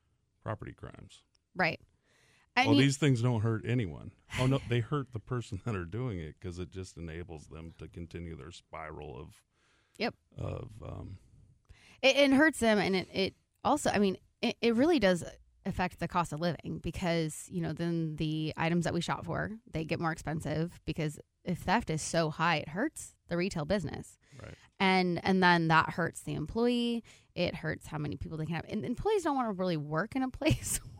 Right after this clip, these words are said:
Speaker 2: where, where stealing stuff all the time or becoming violent either.
Speaker 1: Right. And, and, you know, the argument is, is, well, we should decriminalize that because these people are only doing that to survive,
Speaker 2: Mm-hmm.
Speaker 1: and we shouldn't make survival a crime.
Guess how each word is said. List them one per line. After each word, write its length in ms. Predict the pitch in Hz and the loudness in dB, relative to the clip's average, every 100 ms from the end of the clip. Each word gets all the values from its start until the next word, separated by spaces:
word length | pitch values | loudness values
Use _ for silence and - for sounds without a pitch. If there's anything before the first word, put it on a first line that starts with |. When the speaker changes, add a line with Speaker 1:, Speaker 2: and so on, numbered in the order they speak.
| - | 0
Speaker 2:
where, 180 | - 254 | 4 6
where 340 | - 262 233 262 | 4 2 6 6
stealing 320 | 262 277 294 | 6 6 6
stuff 160 | 254 208 | 4 4
all 100 | 190 | 2
the 60 | |
time 280 | 190 180 175 | 4 4 6
or 100 | 208 | 6
becoming 380 | 254 277 294 233 | 4 4 4 6
violent 400 | 185 277 214 - | 4 4 2 0
either. 460 | 180 208 - - - _ | 0 0 -2 -12 -18 _
Speaker 1:
Right. 240 | 80 80 - | -10 -8 -6
And, 160 | - 120 - - _ - | -2 -4 -4 -20 _ -2
and, 140 | 113 | 2
you 80 | 110 | 4
know, 120 | 110 | 2
the 60 | 104 | 2
argument 480 | 113 143 101 90 82 85 | 0 0 -2 -4 -4 -6
is, 180 | 85 | -6
is, 240 | 85 76 - _ _ _ _ - | -8 -12 -18 _ _ _ _ -4
well, 220 | 120 120 | -2 0
we 100 | 120 | 0
should 220 | 113 - | -4 -6
decriminalize 840 | 113 120 - 151 143 98 92 90 85 | -6 -6 -4 0 2 0 0 -4 -4
that 320 | 90 87 85 - | -4 -4 -6 -8
because 640 | 87 85 92 90 87 85 - | -12 -8 -4 -4 -4 -6 -10
these 160 | 98 - | -10 -8
people 320 | 110 107 95 | -10 -8 -6
are 140 | 90 | -6
only 180 | 87 87 | -6 -6
doing 300 | 82 85 82 | -8 -10 -10
that 160 | 78 76 | -10 -14
to 100 | - | -20
survive, 720 | - 76 82 69 69 - - _ _ - | -20 -16 -14 -14 -14 -18 -20 _ _ -6
Speaker 2:
Mm-hmm. 180 | 156 143 | -2 -2
Speaker 1:
and 260 | 78 78 - - _ | -6 -10 -20 -20 _
we 120 | 101 | -14
shouldn't 280 | - 107 98 | -10 -8 -6
make 200 | 92 85 | -8 -10
survival 580 | - 82 80 80 78 69 | -12 -12 -12 -12 -12 -16
a 40 | |
crime. 480 | - - 82 73 78 | -16 -14 -14 -14 -18